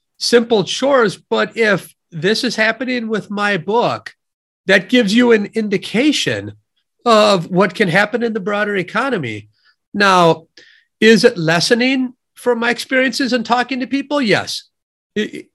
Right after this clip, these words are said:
it is lessening. Is it gone? No, it's not gone. It, and I don't think it's gone and will go away until we have the labor market situation figured out. And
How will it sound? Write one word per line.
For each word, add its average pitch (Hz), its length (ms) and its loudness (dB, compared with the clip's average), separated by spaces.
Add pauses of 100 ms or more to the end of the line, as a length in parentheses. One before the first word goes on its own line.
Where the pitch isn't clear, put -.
it 240 180 0
is 247 200 4
lessening. 139 640 -2 (220)
Is 208 180 6
it 196 180 2
gone? 208 520 4
No, 220 200 0
it's 170 160 -4
not 170 180 -2
gone. 104 340 -8 (440)
It, 226 220 8
and 202 100 6
I 196 100 6
don't 214 220 4
think 240 220 4
it's 294 160 0
gone 208 600 2
and 196 200 -2
will 233 180 2
go 247 240 -2
away 190 340 -2
until 202 260 -4
we 214 100 -4
have 208 100 -6
the 196 80 -4
labor 220 300 -4
market 175 360 -6
situation 190 540 -6
figured 180 300 -4
out. - 240 -6 (680)
And 196 680 2